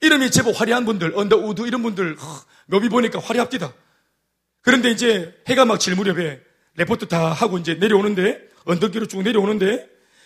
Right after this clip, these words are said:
평토장한 무덤이 있는 겁니다. 평토장한 무덤은 무덤 비석을 이렇게 눕혀놓은 거예요.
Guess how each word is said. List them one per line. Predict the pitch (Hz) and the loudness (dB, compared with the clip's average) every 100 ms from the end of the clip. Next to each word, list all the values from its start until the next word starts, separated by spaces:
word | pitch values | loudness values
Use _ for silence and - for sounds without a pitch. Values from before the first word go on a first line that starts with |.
| _ | _
평토장한 | - 330 415 - 269 233 214 196 | 2 2 4 2 4 4 2 0
무덤이 | 180 208 170 | -2 -2 -2
있는 | 156 | -4
겁니다. | 170 139 139 180 _ _ _ _ - | -6 -8 -14 -20 _ _ _ _ -4
평토장한 | 285 294 240 220 196 | 0 0 2 2 2
무덤은 | 175 208 240 170 - - | -2 0 0 0 -6 -10
무덤 | 175 262 220 | -4 -2 -2
비석을 | - - 175 | -2 -4 -4
이렇게 | 175 | -6
눕혀놓은 | 185 220 185 | -4 -2 -2
거예요. | 147 143 - - | -4 -8 -10 -20